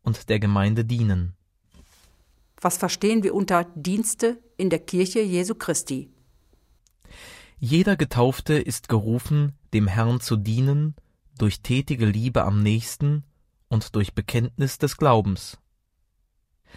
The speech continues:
Speaker 1: Werden in der Kirche Jesu Christi einzelnen Gläubigen bestimmte Aufträge und Tätigkeitsbereiche zugeordnet, die zum Wohl der Gläubigen und zur Verkündigung des Evangeliums beitragen,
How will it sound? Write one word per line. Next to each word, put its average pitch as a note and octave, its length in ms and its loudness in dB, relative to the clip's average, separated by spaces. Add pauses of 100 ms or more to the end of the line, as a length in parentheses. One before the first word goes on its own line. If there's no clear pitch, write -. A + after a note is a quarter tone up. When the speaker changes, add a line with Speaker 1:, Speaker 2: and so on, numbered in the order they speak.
(280)
Speaker 1:
Werden C3 300 4
in C3 140 0
der B2 80 2
Kirche C#3+ 420 0
Jesu B2 340 0
Christi C3 560 -4
einzelnen B2 580 0
Gläubigen B2+ 760 0
bestimmte A#2 640 -2
Aufträge A2+ 560 -2
und A2 200 0
Tätigkeitsbereiche G#2 1000 -2
zugeordnet, G#2 800 -2 (340)
die G2+ 120 -4
zum G2 320 0
Wohl A2+ 240 4
der B2 100 4
Gläubigen C3 680 2 (460)
und A#2 320 -2
zur A2 160 2
Verkündigung C#3+ 800 0 (240)
des G2+ 180 0
Evangeliums A2 760 0
beitragen, G#2+ 800 -2